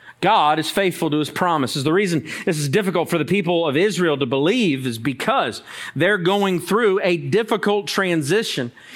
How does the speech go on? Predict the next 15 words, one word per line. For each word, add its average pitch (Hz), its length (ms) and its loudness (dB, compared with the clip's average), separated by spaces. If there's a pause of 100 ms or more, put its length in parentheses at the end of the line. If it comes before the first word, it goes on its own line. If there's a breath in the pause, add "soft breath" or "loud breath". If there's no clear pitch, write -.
(180 loud breath)
in 214 160 2
which 240 260 0
really 208 540 0
a 190 260 2 (100)
person 233 360 0
that 175 100 0
is 160 160 0
unique 196 480 0
in 190 140 0
all 202 460 2
of 180 120 0
Scripture 180 580 -2 (360 loud breath)
beside 190 420 0
Jesus 175 420 0
Christ 190 600 -2